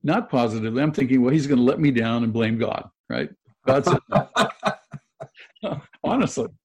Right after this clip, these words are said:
And so, uh, you said, "You know, we don't really fully understand this, but, uh, we believe that you're, you're supposed to be here. We're gonna bring you down here." And we're gonna make you an intern. We're gonna pay you a thousand dollars a month. I said, "What?" Blew me away, blew me away.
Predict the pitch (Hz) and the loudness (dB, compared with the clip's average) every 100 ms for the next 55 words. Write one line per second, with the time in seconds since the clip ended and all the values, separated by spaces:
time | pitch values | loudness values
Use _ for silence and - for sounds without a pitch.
0 | - 156 156 - 160 156 156 151 139 139 | 0 4 4 2 2 6 6 6 6 4
1 | 143 143 147 139 143 151 151 175 175 156 | 2 0 2 2 2 4 4 4 2 2
2 | 160 151 165 151 143 135 - 180 180 175 | 0 0 0 2 4 2 0 0 2 2
3 | 165 - _ - 135 131 127 - 139 139 | 0 -4 _ -12 0 2 2 -2 0 4
4 | 160 147 143 135 127 131 131 - - - | 4 4 4 2 2 2 2 -4 -20 -16
5 | 240 135 - 143 123 139 160 160 160 135 | -6 -4 2 0 2 0 2 2 2 2
6 | 117 117 135 131 131 135 143 147 156 156 | 0 2 2 2 2 0 0 2 0 -4
7 | _ - 127 123 127 143 156 - 175 170 | _ -2 0 4 4 4 0 -4 -2 -2
8 | 147 165 151 156 151 156 - 123 123 120 | 0 2 2 4 2 0 -4 2 2 2
9 | 147 131 151 139 127 131 131 131 120 120 | 2 2 2 -2 0 0 0 0 2 0
10 | 110 - _ 139 131 110 107 - 311 453 | -2 -8 _ -4 -2 -2 -4 -16 -10 -6
11 | 466 - - _ 113 110 156 202 196 156 | -6 -8 -14 _ -10 -2 2 4 4 4
12 | 131 110 107 127 120 165 170 214 214 202 | 2 0 -4 -6 0 2 4 4 4 2
13 | 160 127 - - | 2 -2 -4 -12